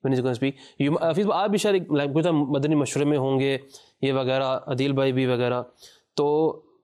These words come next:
یہ عموماً کہا جاتا ہے کہ، you know، آپ کیا مشورہ، you know, what, what's your مشورہ، what's your ناقص مشورہ، یہ، یہ وغیرہ نا۔ تو پھر جب ایک بندہ بولتا ہے نا، like, out of the مشورہ، there might be one or two people، جب وہ بولتے ہیں نا، یار، گل تو یار صحیح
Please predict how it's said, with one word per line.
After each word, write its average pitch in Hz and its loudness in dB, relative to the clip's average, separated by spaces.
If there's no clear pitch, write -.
یہ 170 4
عموماً 208 2
کہا 160 -2
جاتا 160 0
ہے 156 0
کہ، 139 -2
you 131 0
know، 135 -2
آپ 135 -4
کیا 143 0
مشورہ، 131 -2
you 160 -4
know, 123 0
what, 131 0
what's 135 -2
your 123 0
مشورہ، 123 -4
what's 123 -2
your 127 0
ناقص 120 -4
مشورہ، 120 -2
یہ، 120 0
یہ 120 0
وغیرہ 117 0
نا۔ 165 -2
تو 160 2
پھر 185 0
جب 208 0
ایک 196 2
بندہ 202 2
بولتا 165 0
ہے 208 2
نا، 185 2
like, - -4
out 180 -8
of 180 4
the 175 0
مشورہ، 151 0
there 147 0
might 156 -6
be 147 -2
one 156 0
or 143 -2
two 151 2
people، 151 0
جب 135 -2
وہ 190 2
بولتے 175 0
ہیں 208 2
نا، 113 -4
یار، - -12
گل 110 -6
تو 110 -16
یار 101 -18
صحیح - -20